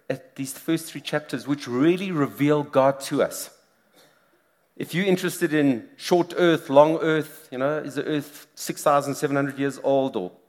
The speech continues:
X number of billion, that's cool, but we're not doing this today.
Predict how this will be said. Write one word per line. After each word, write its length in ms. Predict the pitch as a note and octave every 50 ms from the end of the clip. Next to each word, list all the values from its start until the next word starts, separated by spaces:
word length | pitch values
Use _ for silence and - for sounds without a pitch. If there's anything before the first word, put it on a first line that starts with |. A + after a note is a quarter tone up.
| _ _ _ _ _ _ -
X 220 | - C#3+ - - D3
number 160 | C3+ C3 C3+
of 100 | - -
billion, 260 | - C3 C#3 C#3 B2+
that's 280 | C3+ D#3 E3+ D#3+ - -
cool, 260 | - - - E3 D3+
but 180 | - C3+ -
we're 80 | - C3+
not 220 | D3 D#3 - -
doing 220 | - D3 C#3+ C#3+ C3
this 160 | C3+ C3+ -
today. 320 | - - C#3+ G#3 - -